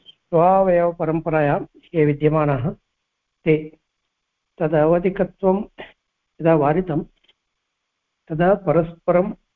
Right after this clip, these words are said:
तदवधिकतपृथक्त्वप्रत्ययः न जायते। पृथक्त्वप्रत्यय अभावात् तयोः वितसिद्धत्वं न भवति, वितसिद्धत्व अभावात् तयोः न संयोगव्यवहारः।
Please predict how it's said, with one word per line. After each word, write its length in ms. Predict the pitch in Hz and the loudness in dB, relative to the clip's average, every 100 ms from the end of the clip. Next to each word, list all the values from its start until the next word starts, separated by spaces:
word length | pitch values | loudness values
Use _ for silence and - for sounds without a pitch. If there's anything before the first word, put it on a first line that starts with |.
| _ | _
तदवधिकतपृथक्त्वप्रत्ययः 1600 | 165 151 170 170 170 160 165 160 160 160 - 165 165 156 - 165 | -2 2 2 2 0 -4 -6 -8 -10 -8 -2 -2 -2 -6 2 2
न 180 | 170 147 | 4 2
जायते। 400 | 143 131 123 - _ _ _ _ _ _ _ _ _ _ - | 0 -2 -6 -12 _ _ _ _ _ _ _ _ _ _ -12
पृथक्त्वप्रत्यय 2250 | 160 170 170 - 180 185 185 - _ _ _ _ _ _ _ _ _ - 165 165 165 | -6 -6 -6 0 2 2 -2 -12 _ _ _ _ _ _ _ _ _ -6 -6 0 2
अभावात् 680 | 170 147 156 170 151 220 - | 4 4 2 2 0 -2 -6
तयोः 320 | 151 156 156 | -2 -2 0
वितसिद्धत्वं 640 | 151 160 160 165 160 160 160 | -2 -2 -4 -4 -4 -2 0
न 60 | |
भवति, 520 | 143 127 120 117 196 190 _ _ _ _ - | 0 -2 -6 -4 -6 -8 _ _ _ _ -14
वितसिद्धत्व 640 | 143 165 180 156 160 170 | -4 -2 0 0 -2 0
अभावात् 460 | 139 143 147 170 - | 0 2 2 0 -2
तयोः 380 | 143 147 151 220 | -2 0 0 0
न 200 | 151 165 | 0 0
संयोगव्यवहारः। 880 | 160 135 139 170 135 117 113 110 | 0 -2 2 2 2 -2 -4 -6